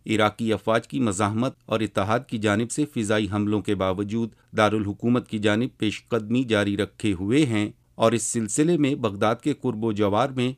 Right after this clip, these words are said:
ابو غریب ان متعدد علاقوں میں سے ایک ہے جس پر حملے ہو چکے ہیں۔ بغداد ابھی تک اسلامک اسٹیٹ کی فائرنگ کی زد سے باہر رہا ہے، لیکن کبھی کبھار شہر میں ایک آدھ گولہ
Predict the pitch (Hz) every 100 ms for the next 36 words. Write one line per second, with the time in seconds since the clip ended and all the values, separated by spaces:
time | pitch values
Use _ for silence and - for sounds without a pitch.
0 | - 110 120 107 110 120 143 120 117 110
1 | 104 107 113 113 107 104 101 135 131 104
2 | 117 120 151 120 110 110 _ - 117 -
3 | 156 113 117 120 104 85 117 - 117 123
4 | 104 90 78 - _ _ _ - 107 98
5 | 98 117 120 _ 120 104 123 156 120 113
6 | _ 113 - 110 107 104 - 131 - 135
7 | 117 107 110 110 107 98 107 - 147 107
8 | 104 98 95 90 123 117 104 104 _ -
9 | 101 101 127 135 _ - 113 147 - 113
10 | 104 117 127 - 113 123 123 147 117 120
11 | 135 113 98 92 101 110